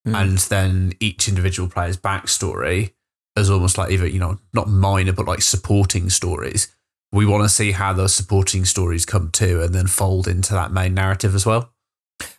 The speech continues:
Speaker 1: I think supporting stories is a great name for it because they can sometimes not end and the campaign can finish and,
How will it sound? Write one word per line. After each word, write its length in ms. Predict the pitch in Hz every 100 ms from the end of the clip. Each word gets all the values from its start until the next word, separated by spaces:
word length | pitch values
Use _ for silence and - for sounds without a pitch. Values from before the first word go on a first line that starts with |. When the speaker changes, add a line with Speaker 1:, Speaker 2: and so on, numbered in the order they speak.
| -
Speaker 1:
I 60 | 127
think 140 | 131
supporting 480 | 120 - 113 104 101
stories 320 | 101 90 80
is 100 | 95
a 20 | 90
great 400 | 78 82 82 - -
name 320 | 110 78 82
for 220 | 98 - 71
it 160 | -
because 340 | - - 95 - - _ _ _ 95 95 -
they 160 | 110
can 200 | - 147
sometimes 440 | 104 117 - 82 95
not 160 | 87
end 300 | - 95 85
and 80 | 76
the 40 | 80
campaign 400 | - 85 92 107
can 160 | 67
finish 360 | - 64 - -
and, 200 | 98 98